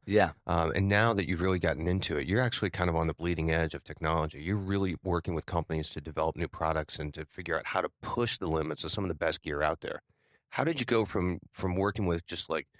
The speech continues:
Speaker 2: the real low-end stuff to being known for a guy who is gonna help push companies with their tech-, their technology?
Speaker 1: Well, it started, like, just kinda, like, back in the Red Bull days where I'm like, "How the fuck am I gonna make this happen? Like,
Speaker 2: Right.
Speaker 1: I have just a little seven D and I gotta make this thing look like a big picture."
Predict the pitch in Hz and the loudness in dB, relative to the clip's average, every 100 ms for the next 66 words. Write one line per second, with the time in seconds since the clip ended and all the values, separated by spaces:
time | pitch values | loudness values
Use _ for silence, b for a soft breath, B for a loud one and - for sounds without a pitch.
0 | b b 85 104 101 95 101 90 85 - | b b 0 2 4 4 6 4 2 0
1 | 78 101 90 87 90 92 - 85 82 85 | -2 0 0 2 4 2 0 0 2 4
2 | 85 85 82 82 80 - _ _ - 101 | 4 4 2 2 -2 -10 _ _ -2 0
3 | 87 92 - 101 92 - 95 92 85 - | 2 0 -2 -2 -2 -2 -4 -2 -4 -4
4 | 82 78 - 80 - 87 82 76 - 87 | -6 -6 -6 -8 -8 -12 -6 -6 -6 -8
5 | 85 80 85 87 - _ - 127 127 - | -2 0 0 -6 -18 _ 2 6 6 4
6 | 135 - 131 143 117 92 - - - 113 | 0 4 6 8 6 2 -2 -14 0 4
7 | 101 87 - 95 104 87 92 113 90 85 | 4 2 2 2 2 0 2 2 0 -2
8 | 85 - 85 85 85 - - - - - | -4 -2 -2 0 -2 -4 -12 -14 -12 -10
9 | - 123 120 - _ _ - - - 104 | -4 -4 -4 -8 _ _ -20 -18 -10 -8
10 | 98 98 95 95 87 - 101 113 90 82 | -6 -6 -4 -4 -6 0 2 2 0 -4
11 | 85 - 90 87 B - 196 110 87 - | -6 -6 -12 -12 B 0 4 4 2 4
12 | 113 110 107 101 120 123 90 85 82 90 | 4 6 6 8 8 8 6 2 2 4
13 | 95 95 90 92 - 101 98 95 87 80 | 4 4 2 0 4 6 6 6 2 4
14 | 92 82 117 - 120 | 2 2 0 0 -2